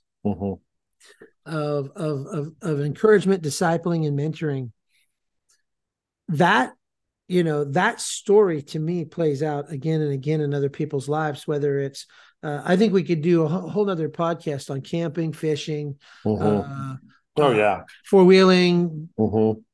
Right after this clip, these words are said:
Speaker 2: off-roading, shooting, um, uh, all these different activities. Maybe we will coming up in the future, but I feel like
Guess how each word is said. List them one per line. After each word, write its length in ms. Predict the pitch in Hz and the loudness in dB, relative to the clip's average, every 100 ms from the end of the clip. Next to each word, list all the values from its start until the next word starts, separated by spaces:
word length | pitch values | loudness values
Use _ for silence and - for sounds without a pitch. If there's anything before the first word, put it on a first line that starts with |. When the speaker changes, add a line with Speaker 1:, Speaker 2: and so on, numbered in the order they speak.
| - | -6
Speaker 2:
off-roading, 840 | 185 180 165 175 180 175 180 175 | -2 0 2 2 2 2 0 -2
shooting, 800 | - - 175 175 175 170 170 165 | -4 -2 0 2 0 -2 -4 -8
um, 680 | 156 151 147 147 143 139 127 - _ _ _ _ _ _ _ | -10 -10 -8 -8 -8 -8 -10 -16 _ _ _ _ _ _ _
uh, 320 | 180 160 156 151 _ - | -12 -10 -10 -12 _ -2
all 240 | 190 214 | 4 6
these 200 | 202 185 | 6 2
different 360 | - 185 180 165 | 2 -2 -2 -4
activities. 560 | 151 - 175 151 151 156 | -4 -4 -4 -2 -4 -2
Maybe 300 | 180 175 165 | 0 0 0
we 220 | 156 151 | 0 -2
will 440 | 160 165 147 143 _ | -2 -2 -4 -8 _
coming 300 | - 156 147 | -6 -4 -4
up 160 | 147 147 | -6 -6
in 80 | |
the 80 | 139 | -6
future, 560 | 139 147 143 151 143 139 - - _ _ - | -6 -6 -6 -6 -6 -8 -16 -20 _ _ -8
but 200 | 160 156 | -2 -2
I 60 | 143 | -2
feel 340 | - 240 302 | -6 -8 -4
like 480 | 254 156 147 147 - | -2 0 -2 -4 -10